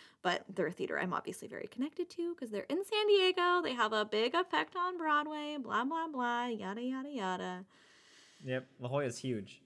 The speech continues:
Speaker 2: La Jolla is a very big
Speaker 1: La Jolla is a very, very big destination. I'm incredibly, incredibly grateful to have been able to be involved with the theater. So,
Speaker 2: Yep.
Speaker 1: uh, what, such a behemoth of a theater.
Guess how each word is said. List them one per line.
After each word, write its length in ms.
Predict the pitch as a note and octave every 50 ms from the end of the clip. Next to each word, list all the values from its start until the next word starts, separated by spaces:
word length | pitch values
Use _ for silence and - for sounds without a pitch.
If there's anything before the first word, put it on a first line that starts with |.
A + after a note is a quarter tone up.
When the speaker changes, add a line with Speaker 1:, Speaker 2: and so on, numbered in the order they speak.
| _ _ -
Speaker 2:
La 100 | B2 A#2+
Jolla 180 | - C3 B2 A#2+
is 120 | A#2+ A#2
a 40 | A#2
very 400 | G#2+ G#2 A#2+ A2+ G#2+ G#2+ G#2 G2+
big 260 | - - F#2+ - G#3
Speaker 1:
La 120 | G#3+ A3
Jolla 120 | A3+ A3+ G#3+
is 200 | A3 A3 G#3 A3+
a 40 | G#3
very, 320 | G3+ G#3 G#3+ G#3 G#3 G3+
very 240 | G3+ F#3+ F3 E3 F3
big 160 | - D3+ -
destination. 560 | - - E3+ - - - - - - - -
I'm 240 | C3+ A#2+ C3 D3 - -
incredibly, 720 | F#3 F#3 F3 - - - A#3+ G#3+ G3 G3 F#3+ F#3+ F#3+ F3+
incredibly 480 | F3 E3 - - G3 D#3+ D#3 - -
grateful 520 | D3+ - - - - - - - - F3+ F#3 _
to 100 | - F#3+
have 100 | F3 D3+
been 120 | - - -
able 160 | A2+ - D3
to 160 | - F3 -
be 140 | - C3+ B2
involved 440 | - F3+ - - - - - - - -
with 80 | - _
the 80 | -
theater. 280 | _ - - - - -
So, 600 | - - - - - - - - - D#2 - F#3 F#3+ G3+ _ _ _ _ _ _
Speaker 2:
Yep. 120 | D3 D3 - _ _ -
Speaker 1:
uh, 40 | - - - - -
what, 200 | A3 - - - - _ - A#3+
such 200 | - C4+ B3 -
a 60 | B3
behemoth 720 | F#3+ A3+ G#3+ - - A3 G3 F#3+ F3+ D3 D3 E3 - - -
of 160 | - E3 -
a 60 | A#2+
theater. 460 | G#2+ - - - - - - - -